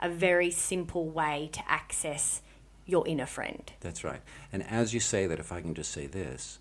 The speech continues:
Speaker 2: as you say that, you shift completely out of your mental field and you're coming out of your intuition and out of your knowing. There was no kind of,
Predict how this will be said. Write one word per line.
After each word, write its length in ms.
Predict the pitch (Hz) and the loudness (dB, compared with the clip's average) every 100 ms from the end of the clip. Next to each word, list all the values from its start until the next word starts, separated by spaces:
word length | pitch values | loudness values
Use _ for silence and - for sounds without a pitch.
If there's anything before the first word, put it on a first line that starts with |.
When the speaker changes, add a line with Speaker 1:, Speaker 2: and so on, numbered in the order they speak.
| - - - - - - - | -20 -20 -20 -20 -20 -20 -6
Speaker 2:
as 240 | 104 110 110 | 0 0 2
you 80 | 110 | 0
say 260 | - 98 | 2 2
that, 260 | 82 73 80 | 2 -2 -4
you 60 | |
shift 260 | 85 - 92 | -6 -4 -4
completely 640 | - 82 - 113 120 104 | -4 -4 0 0 2 0
out 160 | 85 90 | -2 -2
of 100 | 87 | -2
your 120 | 82 | 2
mental 320 | 82 82 87 | 2 2 -4
field 400 | 80 73 71 69 64 | -8 -6 -6 -6 -8
and 140 | 82 | -6
you're 80 | 80 | -6
coming 380 | - 87 87 80 | -4 -2 -2 -2
out 200 | 80 87 | -4 -4
of 80 | 76 | -4
your 160 | 80 | -4
intuition 680 | 80 80 - 80 80 - 78 | -2 -4 -4 -6 -6 -4 -4
and 100 | 76 | -4
out 160 | 76 76 | -4 -6
of 140 | - | -6
your 100 | 78 | -4
knowing. 400 | 78 85 71 69 76 | -2 -2 -2 -4 -6
There 100 | 76 | -6
was 220 | 80 - | -4 0
no 240 | 95 95 | 2 2
kind 240 | 92 87 87 | 2 -2 -2
of, 180 | 80 | -4